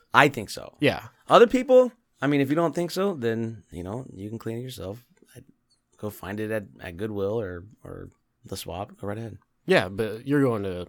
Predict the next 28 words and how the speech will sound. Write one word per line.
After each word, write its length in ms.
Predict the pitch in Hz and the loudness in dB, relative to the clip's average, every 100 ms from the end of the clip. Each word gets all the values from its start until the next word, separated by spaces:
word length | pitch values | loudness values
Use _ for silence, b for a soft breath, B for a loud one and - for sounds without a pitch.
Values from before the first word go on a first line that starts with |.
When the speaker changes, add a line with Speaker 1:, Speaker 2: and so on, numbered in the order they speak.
| - | -12
Speaker 2:
you 220 | - 139 | -4 -2
go, 40 | 117 | -2
it's 140 | 139 - | -2 0
a 60 | |
specialty 380 | - 156 139 135 | 4 4 4 0
shop. 300 | 131 143 135 | 2 2 4
It 60 | 139 | 4
makes 200 | 127 107 | 4 4
Speaker 1:
I, 40 | |
Speaker 2:
sense. 280 | 107 92 - | 2 -2 -2
Speaker 1:
I'm 160 | 135 147 | 2 4
going 220 | 135 131 | 4 4
the 100 | 113 | 0
extra 240 | 107 - 110 | -2 -4 -4
mile 200 | 95 98 | -2 -4
to 60 | |
make 160 | 101 104 | -6 -6
sure 140 | - | -4
you 220 | 110 123 123 | 0 2 2
are 80 | |
getting 300 | 110 120 117 | 2 0 -2
a 60 | 104 | -4
guaranteed 640 | 101 120 135 131 127 123 | -2 0 0 -2 -2 -2
to 80 | 120 | -2
work 380 | 101 107 107 - | -4 -4 -6 -8
clean 240 | 101 92 | -10 -10
system. 320 | - - - - | -12 -18 -20 -10
Speaker 2:
Yeah. 240 | - 80 | -6 -6